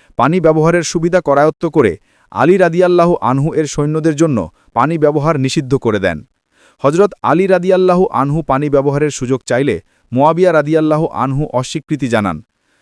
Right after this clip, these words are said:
বাধ্য হয়ে হযরত আলী রাদিয়াল্লাহু আনহু নিজের সেনাপতি মালেক আস্তারকে পানির এলাকা দখল প্রতিষ্ঠার আদেশ দেন। সুতরাং মালেক আস্তার আক্রমণ চালিয়ে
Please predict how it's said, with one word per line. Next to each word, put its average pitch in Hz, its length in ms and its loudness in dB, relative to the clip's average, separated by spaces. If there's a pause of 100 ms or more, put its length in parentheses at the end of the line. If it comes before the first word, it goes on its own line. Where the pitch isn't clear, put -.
(180)
বাধ্য 143 320 0
হয়ে 190 200 2
হযরত 170 420 0
আলী 156 240 0
রাদিয়াল্লাহু 175 580 2
আনহু 143 340 -2
নিজের 143 260 0
সেনাপতি 139 520 -4
মালেক 127 400 -2
আস্তারকে 120 640 -4 (320)
পানির 170 260 0
এলাকা 160 360 2
দখল 143 300 0
প্রতিষ্ঠার 151 480 -6
আদেশ 113 400 0
দেন। 90 260 -4 (480)
সুতরাং 196 400 2
মালেক 151 340 0
আস্তার 139 360 -2
আক্রমণ 147 420 -4
চালিয়ে 135 400 0